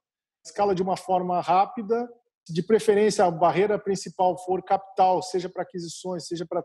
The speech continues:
comprar mais tecnologia, pra acelerar o crescimento, mais fácil ainda vai ser a vinda dos investidores pra ele. O mercado tá carente de oportunidades e ainda mais carente de oportunidades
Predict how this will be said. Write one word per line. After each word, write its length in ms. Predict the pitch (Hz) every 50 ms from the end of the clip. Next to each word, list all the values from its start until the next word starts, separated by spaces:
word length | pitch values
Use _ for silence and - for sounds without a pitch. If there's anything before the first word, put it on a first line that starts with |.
| - _
comprar 320 | - 180 170 156 - 185 185
mais 160 | 185 180 175
tecnologia, 800 | - 185 170 - 180 175 170 170 165 147 135 143 170 180 170 156
pra 140 | - 165 160
acelerar 440 | - - 175 165 170 165 160 170
o 60 | 170 165
crescimento, 680 | - 175 160 - - 170 165 190 208 214 - 220 - _ _ _ _ _ _ _ _ -
mais 300 | 175 190 226 254 247 -
fácil 420 | - 208 202 214 202 - - 190
ainda 120 | 190 196
vai 140 | 202 208 202
ser 160 | 180 - 214
a 60 | 202 185
vinda 340 | 156 165 190 190 190 190
dos 160 | 175 185 175 190
investidores 560 | 196 196 190 - - 160 170 185 185 185 -
pra 180 | - 208 196
ele. 280 | 175 165 156 143 139 139
O 80 | - 175
mercado 500 | 175 190 185 180 - 190 208 202 196 -
tá 140 | - 220 180
carente 640 | - - 196 190 175 185 196 220 233 - - 196 156 - _
de 80 | - 180
oportunidades 880 | 180 - 196 175 160 190 180 175 160 156 170 180 202 226 214 214 220 196
e 80 | 196 180
ainda 220 | 180 202 208 214
mais 300 | 190 180 185 202 226 233
carente 420 | - - 226 202 196 202 214 214 220
de 80 | 196
oportunidades 1040 | 196 196 202 185 - - 190 175 233 - 330 339 370 403 381 - - - - - -